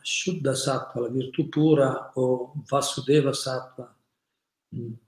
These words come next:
cioè la, vuol dire il livello Vasudeva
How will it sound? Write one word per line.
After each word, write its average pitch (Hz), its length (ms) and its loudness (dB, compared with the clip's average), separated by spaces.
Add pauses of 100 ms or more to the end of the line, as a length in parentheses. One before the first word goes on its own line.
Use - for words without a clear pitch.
cioè 127 180 -4
la, 113 380 -4 (100)
vuol 120 200 -8
dire 127 500 0
il 120 100 -6
livello 135 440 2
Vasudeva 131 800 2